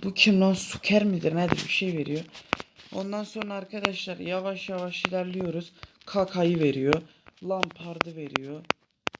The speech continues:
Sonra arkadaşlar Mascherano'yu veriyor aralarda. Sonra burada Fernand-, Fer-,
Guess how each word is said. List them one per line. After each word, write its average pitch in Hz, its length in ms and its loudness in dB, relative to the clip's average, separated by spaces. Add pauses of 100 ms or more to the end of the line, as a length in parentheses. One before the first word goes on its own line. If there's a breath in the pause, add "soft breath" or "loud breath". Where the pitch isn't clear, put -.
(140)
Sonra 180 300 -12
arkadaşlar 175 520 -12
Mascherano'yu 170 840 -2
veriyor 139 400 2
aralarda. 143 560 -2 (360 soft breath)
Sonra 190 440 -6
burada 196 440 2 (280 loud breath)
Fernand-, 170 640 2
Fer-, 151 400 -4